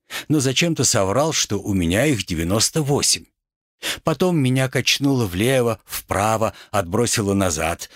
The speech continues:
Машина пошла ровнее, и я очнулся.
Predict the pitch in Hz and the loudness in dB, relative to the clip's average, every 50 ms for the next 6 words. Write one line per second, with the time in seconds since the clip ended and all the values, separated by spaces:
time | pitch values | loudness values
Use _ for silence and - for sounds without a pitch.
0 | - - - - 101 110 95 - - 104 92 90 85 - 87 - - - 90 85 | -20 -20 -10 -4 0 0 2 2 2 2 0 0 0 -2 -2 -2 0 0 2 2
1 | 85 87 78 90 104 120 127 123 113 98 85 - _ _ _ _ - 85 76 73 | 2 0 0 0 0 2 2 2 0 0 -2 -6 _ _ _ _ -4 -4 -2 0
2 | 76 78 80 80 78 76 _ - - 69 - - - 71 67 62 57 - - - | 0 0 0 -2 -2 -6 _ -10 -6 -2 -2 -2 -2 -4 -8 -10 -6 -4 -2 -2
3 | - - - | -2 -4 -8